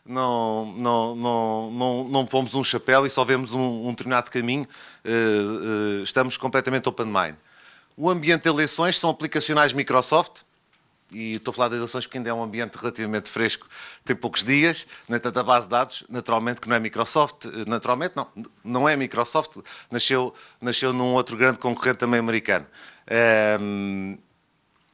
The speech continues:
mas no entanto os aplicacionais são. Eh, batemos um recorde nestas últimas eleições, às onze, às vinte e três e quarenta e três tínhamos as eleições fechadas,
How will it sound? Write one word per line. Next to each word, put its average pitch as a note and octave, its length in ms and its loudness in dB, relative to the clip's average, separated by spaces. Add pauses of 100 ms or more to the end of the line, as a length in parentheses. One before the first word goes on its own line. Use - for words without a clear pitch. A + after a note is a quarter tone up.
(360)
mas D3 140 -2
no D3 80 -2
entanto D3 160 -4
os C3 60 -10
aplicacionais C3+ 580 0
são. F2+ 240 2 (680)
Eh, A#2 580 0
batemos C3+ 400 0
um C3 40 0
recorde C#3+ 420 2
nestas C#3 200 -4
últimas B2+ 300 -4
eleições, C3+ 640 2
às A2 240 0
onze, A2 480 -2
às A2 180 2
vinte A2+ 160 -4
e A#2 60 -4
três A#2+ 200 -4
e A#2 60 -6
quarenta A2+ 220 -6
e - 20 -8
três A2 300 -4
tínhamos G#2 320 -8
as G2+ 40 -6
eleições G#2+ 380 -4
fechadas, B2+ 540 0